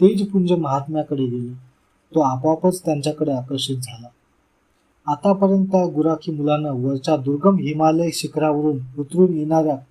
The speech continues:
कोणाही माणसास पाहिलं नव्हतं. इतक्या दुर्गम भागातल्या शिखरावर कडाक्याची थंडी झेलत मेंढपाळाखेरीज येणारं तरी कोण? आणि तेजस्वी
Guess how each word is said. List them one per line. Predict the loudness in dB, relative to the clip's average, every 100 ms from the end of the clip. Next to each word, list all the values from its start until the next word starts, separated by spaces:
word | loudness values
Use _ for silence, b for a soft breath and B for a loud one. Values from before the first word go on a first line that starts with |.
| _ _ _ _ _
कोणाही | 2 2 4 2 2
माणसास | 2 2 0 0 -2 -2
पाहिलं | -4 -2 0 0
नव्हतं. | -2 -6 -12 -20 _ _ _ _ _ _ -10
इतक्या | -6 -2 0
दुर्गम | 2 2 2 2
भागातल्या | 0 0 0 0 0
शिखरावर | -4 0 2 4 2 -2 -10 _ _ _ 0
कडाक्याची | 4 4 2 0 -2 -4
थंडी | 0 2
झेलत | 4 2 2 2 0 -8
मेंढपाळाखेरीज | -4 0 0 2 2 2 0 0 2 2 0 -14 -2
येणारं | 0 2 0 0
तरी | 0 0 2
कोण? | 0 -6 -8 -16 _ _ _ _ _ _ _
आणि | -4 -4
तेजस्वी | 2 2 4 2 2 0 0 0